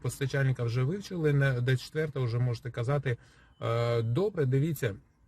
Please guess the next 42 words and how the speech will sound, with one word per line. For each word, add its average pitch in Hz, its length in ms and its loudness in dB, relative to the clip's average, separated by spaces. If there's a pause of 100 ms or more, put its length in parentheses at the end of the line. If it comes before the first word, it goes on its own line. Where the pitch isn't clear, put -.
(460)
а 113 160 0
я-, 117 200 4
а 120 80 4
яка 127 260 2
у - 20 0
вас 170 140 2
буде 135 260 4
знижка, 135 380 2
якщо 131 340 0
візьму 127 400 4
десять 120 380 0
рулонів?" 104 420 -2 (100)
Він 135 200 2
каже, 113 340 -2 (320)
а 117 60 -4
ви 127 60 0
кажете: 139 320 0
"Ну, 190 260 0
с-, 156 200 -6
ваш 160 200 -2
конкурент 147 520 0
теж 135 140 -2
саме, 135 300 0 (220)
м, 113 280 -2
пропонує 123 480 0
таку 120 280 -4
ж 107 200 -8
знижку, 110 400 0
наприклад, 104 480 -6
там 101 200 -6
десять 110 340 -4
відсотків. 104 500 -6 (300)
Ну, 156 60 -4
давайте 160 260 2
хоча 147 320 0
б 135 180 4 (180)
відсотків 123 640 -2
тринадцять-п'ятнадцять 120 1080 0
я 104 100 -2
забираю". 104 460 -2
Він 101 80 -4
каже: 107 160 -4